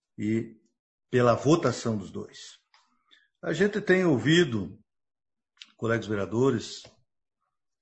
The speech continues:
pedidos e pedidos e pedidos de providência, e a gente tem sentido que alguns pedidos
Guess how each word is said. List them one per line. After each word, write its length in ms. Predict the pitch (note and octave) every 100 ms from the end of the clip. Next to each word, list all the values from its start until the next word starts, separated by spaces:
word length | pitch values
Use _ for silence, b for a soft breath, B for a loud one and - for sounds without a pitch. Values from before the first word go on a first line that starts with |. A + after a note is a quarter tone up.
| _ _ _ _ _
pedidos 680 | A#2 G2 F#2+ D#3+ D#3+ A2 G2+
e 60 |
pedidos 720 | G2+ A2 F#2 D#3 F#3 E3 A2+ G#2
e 40 |
pedidos 360 | G#2+ G#2 B2 C#3
de 80 | A#2
providência, 800 | A#2 A2 G#2 G#2+ C3 D#3 -
e 80 | F3+
a 80 | E3+
gente 260 | D3 E3+ F3
tem 240 | - F#3
sentido 680 | F#3 - D3+ - - E3+ E3
que 140 | -
alguns 500 | D3+ C3+ D3+ C4 C#4+
pedidos 840 | - F#3+ A#2+ C#3 G3+ D3+ A2 - -